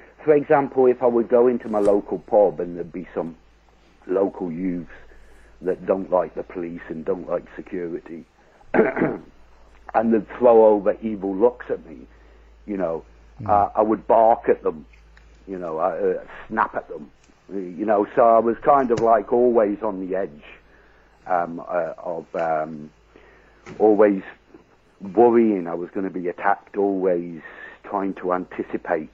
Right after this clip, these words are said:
Speaker 1: and read people. So I guess, yeah, I mean, there wasn't much, um, I didn't have much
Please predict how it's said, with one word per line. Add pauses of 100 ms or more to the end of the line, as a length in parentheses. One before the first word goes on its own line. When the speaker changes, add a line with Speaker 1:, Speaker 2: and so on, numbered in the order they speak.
Speaker 1:
and
read
people. (560)
So
I
guess, (280)
yeah,
I
mean,
there
wasn't
much, (960)
um, (800)
I
didn't
have
much